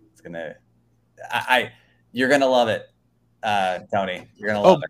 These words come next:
Speaker 2: by, by the way, and I'm sorry to interject, but speaking of streaming things and, and preferring to stream them, did I hear that, uh, when Echo comes out on Disney Plus, they're gonna drop the whole series at once?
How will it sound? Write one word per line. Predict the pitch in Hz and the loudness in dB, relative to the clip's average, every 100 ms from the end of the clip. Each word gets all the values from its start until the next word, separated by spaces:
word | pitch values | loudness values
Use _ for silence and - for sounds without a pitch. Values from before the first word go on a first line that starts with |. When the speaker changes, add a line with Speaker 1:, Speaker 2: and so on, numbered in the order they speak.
| - | -6
Speaker 2:
by, | 165 156 | -6 -4
by | 151 202 | -2 2
the | 202 | 4
way, | 185 175 | 4 4
and | 131 | 2
I'm | 123 | -2
sorry | - 156 143 | 2 2 2
to | 127 | 0
interject, | 127 117 104 127 - | 0 -2 -2 -6 -4
but | 110 | -10
speaking | - - 208 240 220 160 | -8 -6 -4 -4 -4 -4
of | 101 | -6
streaming | - - 165 208 170 120 | -10 -4 -2 -2 -4 -6
things | - 113 107 110 104 | -4 -4 -4 -6 -8
and, | 104 101 | -10 -8
and | 104 98 | -10 -8
preferring | 113 - 143 147 131 107 | -10 -8 -6 -6 -8 -12
to | 101 | -18
stream | - 156 170 143 | -14 -8 -6 -4
them, | 113 _ _ _ _ _ - | -6 _ _ _ _ _ -12
did | 127 170 160 | 0 0 0
I | 185 269 330 | -6 -4 -4
hear | - 190 185 196 226 | -6 -6 -4 -2 -4
that, | 165 131 135 123 113 - - | -6 -4 -4 -4 -12 -18 -14
uh, | 110 117 107 | -8 -6 -6
when | 95 98 113 127 120 - | -10 -10 -4 -4 -4 -4
Echo | 135 131 190 185 | -4 -2 -2 -2
comes | - 170 156 | -4 -6 -2
out | 165 170 | -2 -2
on | 139 117 | -4 -4
Disney | 127 156 165 127 | -6 -6 -6 -6
Plus, | - 139 180 - _ _ _ _ | -4 -4 -6 -12 _ _ _ _
they're | 110 151 | -4 -2
gonna | 185 156 | -2 -4
drop | 143 147 151 - | 0 0 -2 -8
the | 104 | -12
whole | 95 139 151 | -8 -4 -4
series | 151 147 147 160 143 | -4 -4 -2 -2 -2
at | 117 | -6
once? | - 117 208 240 - | -4 -4 -4 -10 -18